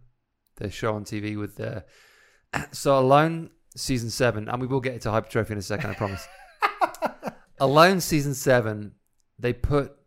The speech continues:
Speaker 1: uh, I think it's ten people in, uh, the Arctic, and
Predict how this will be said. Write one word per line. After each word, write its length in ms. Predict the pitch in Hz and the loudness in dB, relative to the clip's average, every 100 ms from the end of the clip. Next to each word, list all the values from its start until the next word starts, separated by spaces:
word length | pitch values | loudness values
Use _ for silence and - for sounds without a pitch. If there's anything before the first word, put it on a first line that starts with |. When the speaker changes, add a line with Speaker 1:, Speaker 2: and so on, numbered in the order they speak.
| _ _ - | _ _ -6
Speaker 1:
uh, 320 | 117 113 113 | -2 0 -2
I 60 | 110 | -6
think 180 | 170 | -8
it's 320 | - - - - - | -8 -10 -16 -20 -8
ten 280 | - 156 160 | 0 0 0
people 600 | 139 143 - 107 101 - _ _ _ _ _ _ _ | -2 -4 -2 -2 -4 -10 _ _ _ _ _ _ _
in, 380 | 123 123 120 117 117 | -8 -6 -6 -10 -4
uh, 320 | 113 110 107 | 0 2 0
the 100 | 113 | 0
Arctic, 640 | 120 113 - 101 - - _ _ _ _ _ _ _ _ _ _ _ _ | 0 0 -2 -8 -10 -20 _ _ _ _ _ _ _ _ _ _ _ _
and 520 | 120 117 117 113 104 | -8 -6 -6 -8 -14